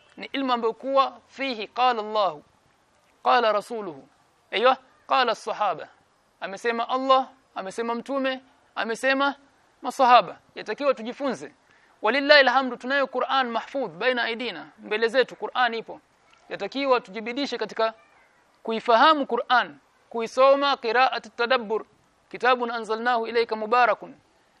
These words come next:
liyadabbaru ayati. Watu wazingatie aya zake. Na ni kitabu kilichokuwa na baraka. Jambo la kwanza hilo, watu wajifunze ilmu ya dini yao.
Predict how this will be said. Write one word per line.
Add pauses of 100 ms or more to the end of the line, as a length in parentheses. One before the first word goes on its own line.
liyadabbaru
ayati. (840)
Watu
wazingatie (640)
aya
zake. (320)
Na
ni
kitabu
kilichokuwa (360)
na
baraka. (1200)
Jambo
la
kwanza
hilo, (560)
watu
wajifunze
ilmu
ya
dini
yao.